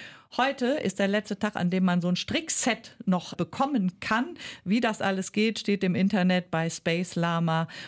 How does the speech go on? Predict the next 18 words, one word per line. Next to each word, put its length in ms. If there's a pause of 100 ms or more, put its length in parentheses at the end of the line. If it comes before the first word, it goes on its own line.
(100)
Und 160
am 120
Sonntag 420
um 120
zwölf 520
wird 200
der 80
Kölner 380
Dom 240 (160)
beschalt. 640 (300)
Mit 260
dabei 560
Farah 400
Engelhardt 720
und 400
Walter 640
Holz, 640
der 420